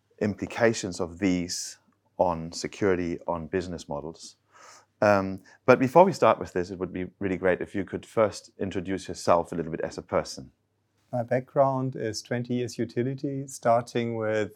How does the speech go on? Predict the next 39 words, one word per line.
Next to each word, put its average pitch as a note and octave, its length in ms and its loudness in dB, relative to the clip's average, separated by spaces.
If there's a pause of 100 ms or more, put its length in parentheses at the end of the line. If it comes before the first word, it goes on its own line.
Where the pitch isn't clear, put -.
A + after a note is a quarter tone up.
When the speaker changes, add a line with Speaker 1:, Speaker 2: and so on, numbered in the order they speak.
Speaker 2:
S A#2 200 -8
A A2 160 0
P, B2+ 560 0 (260)
uh, A2 160 -6
then G#2 320 0
I G#2+ 220 2
B A2 180 0
M, A2+ 640 2
and G#2 280 -6 (300)
last A#2 300 -4
job A2 160 -2
was G#2+ 160 -2
partner A2+ 460 4
at G#2+ 120 0
Accenture, A2 640 -2
in - 560 -20
charge A2 240 -4
of G#2 60 -6
smart A2 420 0
grid. A#2 380 -2
So G#2+ 360 -6
I've G#2 240 0
seen - 540 -2
the G#2 100 -2
shift - 460 0
from G#2+ 520 6 (640)
traditional A#2 600 -2
E A#2 140 6
R A2 120 8
P A2+ 560 0
to A2 440 0
more G#2+ 400 2
advanced G#2 460 0
business A2+ 380 0
models, A2 840 -2
smart G2+ 320 0
metering, G#2+ 600 -2
smart G2 360 -4
grid. G#2+ 280 -4